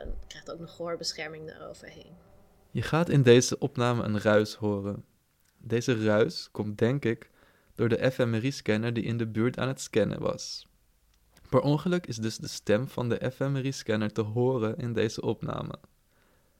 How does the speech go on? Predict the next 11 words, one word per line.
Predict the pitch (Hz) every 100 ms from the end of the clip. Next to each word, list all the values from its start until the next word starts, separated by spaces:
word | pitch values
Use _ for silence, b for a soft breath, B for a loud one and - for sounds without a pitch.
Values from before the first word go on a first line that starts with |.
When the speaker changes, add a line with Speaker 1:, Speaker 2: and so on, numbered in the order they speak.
| _ -
Speaker 2:
Ik | 120
vroeg | - 170 170
Marte | 117 113 123 - 101 113 -
wat | 120 120
er |
nou | 120 123
precies | 113 - 139
in | 147
ons | - 120
brein | 110 101 101
gebeurt. | 113 127 127 131 113 -